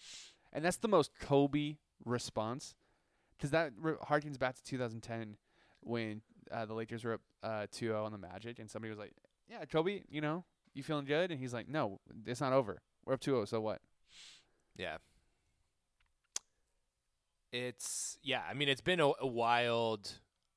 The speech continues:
Speaker 2: uh, tournament, you know. I think the playoffs have, have been full of surprises and, uh, and, I mean, great games, great matchups. And I definitely think the N B A is, is taking over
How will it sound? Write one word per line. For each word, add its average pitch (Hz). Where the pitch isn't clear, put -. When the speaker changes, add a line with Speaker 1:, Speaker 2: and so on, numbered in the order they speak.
Speaker 2:
uh, 92
tournament, 113
you 107
know. 101
I 98
think 120
the 104
playoffs 104
have, 90
have 90
been 90
full 120
of 92
surprises 95
and, 87
uh, -
and, 95
I -
mean, 92
great 95
games, 92
great 92
matchups. 85
And 98
I 120
definitely 165
think 151
the 113
N 123
B 104
A 110
is, 98
is 98
taking 110
over 98